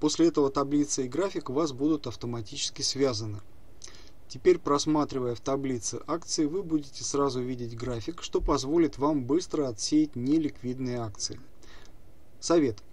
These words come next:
В таблице текущих торгов добавьте столбец объёма и сделайте сортировку так, чтобы акции с наибольшим объёмом торгов были вверху.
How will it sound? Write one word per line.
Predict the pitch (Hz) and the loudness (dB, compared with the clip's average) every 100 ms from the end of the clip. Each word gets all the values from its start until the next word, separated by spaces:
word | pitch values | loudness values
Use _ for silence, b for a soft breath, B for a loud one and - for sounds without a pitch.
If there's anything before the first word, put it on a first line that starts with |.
| B B - | B B -14
В | |
таблице | - 135 151 170 - 123 | 0 2 6 4 4 -2
текущих | - - 120 - 110 | -4 -4 -4 -4 -6
торгов | 123 123 151 220 - - - | -6 0 2 2 0 -12 -4
добавьте | 123 131 139 120 - | -2 2 2 0 -4
столбец | 110 - 120 113 156 185 151 | -8 -6 -6 0 2 2 0
объёма | 123 113 120 104 104 - - - | -2 -2 -2 -2 -8 -12 -14 -2
и | 156 | 0
сделайте | 147 120 170 180 151 131 | 0 4 6 6 2 -2
сортировку | - - 147 180 202 160 | -4 -2 0 0 0 -2
так, | 147 202 214 | 0 0 0
чтобы | - 135 127 - | -2 -4 -4 -2
акции | 151 156 - 123 | -2 -2 -2 -4
с | - | 0
наибольшим | 139 143 147 127 104 120 117 | 2 2 2 0 -2 -6 -6
объёмом | 117 120 113 117 | -6 -4 -4 -6
торгов | 127 160 175 220 - - | -4 -4 -2 -4 -6 -12
были | 123 156 170 147 - - | 0 4 4 4 -2 -8
вверху. | 120 135 - 117 | 0 0 -2 -8